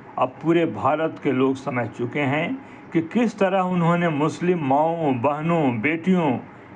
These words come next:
की ज़िंदगी को बेहतर बनाने के लिए संघर्ष किया है। तीन तलाक और चार चार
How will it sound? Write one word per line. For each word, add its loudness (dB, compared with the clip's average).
की 4
ज़िंदगी 2
को 2
बेहतर 0
बनाने 0
के 0
लिए 0
संघर्ष -2
किया -2
है। -10
तीन 2
तलाक 0
और 0
चार 0
चार -2